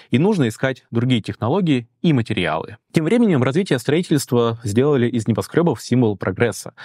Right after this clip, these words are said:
и каждый уважающий себя город хотел построить что-то подобное. И одновременно с башней в Токио первый небоскреб появился и в Сан-Франциско. Он был чуть выше токийского, шестьдесят шесть метров, а немного позже там же построили другой небоскреб,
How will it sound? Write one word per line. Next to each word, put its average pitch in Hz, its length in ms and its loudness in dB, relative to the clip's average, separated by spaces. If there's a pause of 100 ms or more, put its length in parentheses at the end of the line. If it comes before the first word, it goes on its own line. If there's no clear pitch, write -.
(160)
и 123 80 2
каждый 156 320 0
уважающий 117 480 -2
себя 95 420 -4
город 147 340 0
хотел 170 360 -2
построить 143 560 -2
что-то - 360 -4
подобное. 101 540 -4 (540)
И 135 80 2
одновременно 135 720 2
с 113 220 -2
башней 110 380 -2
в - 60 -14
Токио 127 460 -2 (100)
первый 180 260 2
небоскреб 123 440 -2
появился 151 420 0
и 175 220 0
в - 80 -4
Сан-Франциско. 160 720 -2 (480)
Он 214 180 2
был 175 340 2
чуть - 220 -2
выше 117 220 2
токийского, 147 580 0 (140)
шестьдесят 123 500 0
шесть 92 320 -2
метров, 123 460 -2 (320)
а 123 180 -2
немного 185 400 2
позже 202 480 0
там 190 220 -2
же 160 80 0
построили 139 420 0
другой 135 300 0
небоскреб, - 500 -6